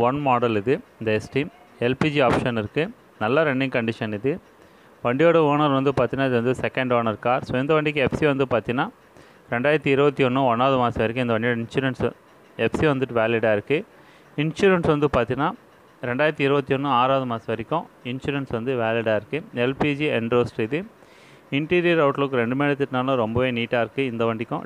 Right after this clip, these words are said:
tires கண்டிஷனும் நல்ல கண்டிஷன்ல இருக்கு. Running கண்டிஷனும் very smooth running condition. வண்டியோட price வந்து எவ்வளோன்னு பார்த்தீங்கன்னா,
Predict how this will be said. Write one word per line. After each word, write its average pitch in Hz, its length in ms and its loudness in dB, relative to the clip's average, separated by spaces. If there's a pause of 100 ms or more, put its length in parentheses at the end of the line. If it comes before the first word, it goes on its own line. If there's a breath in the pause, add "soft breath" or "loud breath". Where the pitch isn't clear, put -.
tires 127 280 -2
கண்டிஷனும் 131 400 -4
நல்ல 113 220 0
கண்டிஷன்ல 113 480 -6
இருக்கு. 147 200 -2 (580 loud breath)
Running 156 300 -2
கண்டிஷனும் 147 420 0
very 120 180 2
smooth 127 260 -2
running 113 260 -4
condition. 107 380 -4
வண்டியோட 131 300 0 (100)
price 143 280 0
வந்து 139 180 -2
எவ்வளோன்னு 120 300 -2
பார்த்தீங்கன்னா, 113 360 -2